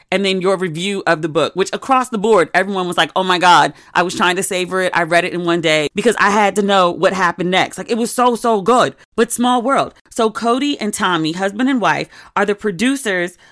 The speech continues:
of The Perfect Find by friend of the show, Tia Williams. And it all came together because Cody read the book, went to Tommy and was like, "Yeah, so this gonna be our next project. I'm in love with it.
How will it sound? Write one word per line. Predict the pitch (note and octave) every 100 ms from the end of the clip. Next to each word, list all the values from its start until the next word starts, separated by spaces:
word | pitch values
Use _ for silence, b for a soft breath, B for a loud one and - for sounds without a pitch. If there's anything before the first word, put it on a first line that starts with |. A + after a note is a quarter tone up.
| b
of | G3+ G3
The | G3
Perfect | - G#3+ B3+ A3+
Find | A3+ F#3+ F3+ F3+ b -
by | F3+ A3+ A3 C4+
friend | - A3+ B3
of | A#3+
the | C#4
show, | A#3+ F#3 F#3
Tia | A3 A3 A#3
Williams. | C4 G#3+ F3+ D#3 G3 - b b _ A3
And | A3 G#3
it | - G#3+
all | A3 C4
came | C4 C4+ A#3+
together | G#3+ A#3 C4 G#3+
because | G#3 G3+ G#3+
Cody | - B3 C#4+ C#4
read | A#3 A3+
the | G#3
book, | G#3 A#3 G#3 B B
went | G3 C4 B3+
to |
Tommy | A3+ B3 B3+ B3+ A3+
and | G#3
was | G3+
like, | F#3+ F#3 -
"Yeah, | G3+
so | F3+ A3+
this | D#4
gonna | D#4+
be | C4+
our | B3
next | G#3+ G3
project. | - G#3+ G3 D#3 -
I'm | G3+
in | G#3+
love | G3+ F#3+
with | G3+
it. | G#3 G3